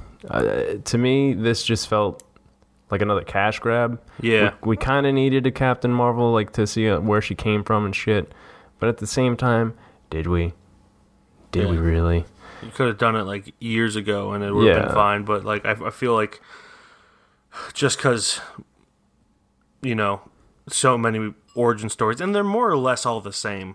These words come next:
Speaker 2: you know,
Speaker 1: Yeah.
Speaker 2: like, s-, someone who was down and out on their luck or, you know, had,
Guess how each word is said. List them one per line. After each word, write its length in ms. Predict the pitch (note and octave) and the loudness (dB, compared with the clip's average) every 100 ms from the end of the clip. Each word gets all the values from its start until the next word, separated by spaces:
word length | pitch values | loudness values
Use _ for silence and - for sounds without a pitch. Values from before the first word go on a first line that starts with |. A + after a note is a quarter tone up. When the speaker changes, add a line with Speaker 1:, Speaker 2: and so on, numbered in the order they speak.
| - | -16
Speaker 2:
you 120 | - G#2 | -6 -2
know, 220 | G2+ G2+ | 2 2
Speaker 1:
Yeah. 100 | C2+ | 2
Speaker 2:
like, 200 | G#2+ - | 0 -4
s-, 220 | - - | -10 -8
someone 600 | - B2+ A#2+ A#2 A2+ A2 A#2+ | -2 0 2 0 0 -6 -6
who 200 | B2 A#2+ | -4 -4
was 320 | A2 A2 G#2 - | -4 -6 -6 -6
down 300 | B2+ A#2 A2+ | 0 0 0
and 120 | G#2+ | 0
out 240 | G#2+ A2 A2 | 0 2 0
on 120 | G#2+ | -2
their 140 | G#2+ | -4
luck 320 | G#2+ G#2+ G#2+ G#2+ | 0 0 0 -6
or, 380 | G#2 G#2 G#2 | -6 -6 -10
you 140 | G#2 A2 | -10 -4
know, 140 | G#2+ | -4
had, 300 | G2+ A2+ G2+ | 0 -2 -4